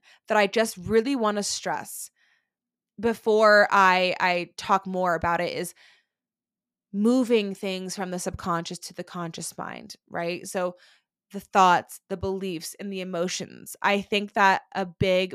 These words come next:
part of why I think the internet has, like, ruined manifestation too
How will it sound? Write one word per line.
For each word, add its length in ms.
part 380
of 340
why 300
I 60
think 200
the 140
internet 380
has, 220
like, 300
ruined 560
manifestation 640
too 380